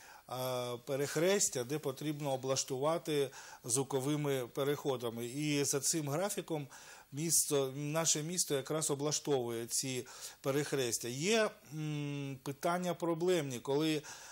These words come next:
е, це, е, звуковий маячок цей або звуковий світлофор, він не завжди може забезпечити навіть безпеку. Не говорячи про те, що це комфортно і зручно має бути,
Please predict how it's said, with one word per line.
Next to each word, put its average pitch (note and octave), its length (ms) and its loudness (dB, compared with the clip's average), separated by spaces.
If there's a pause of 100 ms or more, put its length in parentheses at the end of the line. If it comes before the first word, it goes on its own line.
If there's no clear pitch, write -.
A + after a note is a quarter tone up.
(180)
е, B2+ 760 2 (180)
це, D3 360 4
е, C3 680 4
звуковий D3 840 2
маячок D3+ 580 0
цей C3 260 2
або C3+ 420 0 (300)
звуковий D3 460 2
світлофор, D3+ 720 0 (380)
він D#3 260 2
не D#3 100 2
завжди D3+ 360 2
може D#3 240 0
забезпечити C#3+ 680 -2
навіть D3 280 -2
безпеку. C3+ 640 2
Не C3 180 -6
говорячи E3 340 0
про C#3 180 -4
те, D#3 160 -4
що D3 140 -2
це C#3 120 -6
комфортно D3 760 -4
і C#3+ 60 -2
зручно E3 460 -2
має A#2+ 260 -2
бути, A2 340 -10